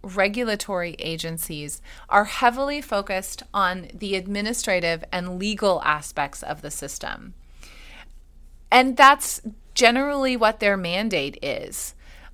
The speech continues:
But there is a growing awareness and I think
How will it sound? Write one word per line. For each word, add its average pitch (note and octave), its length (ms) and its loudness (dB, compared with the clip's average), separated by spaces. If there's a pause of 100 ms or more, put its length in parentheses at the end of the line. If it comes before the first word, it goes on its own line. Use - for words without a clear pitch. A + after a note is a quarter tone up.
(580)
But B3+ 560 4 (280)
there A#3+ 300 4
is B3 680 -2 (120)
a A3+ 80 2
growing B3+ 760 2
awareness G3+ 1040 -2
and A3 180 -2
I A3 120 2
think A3 400 -4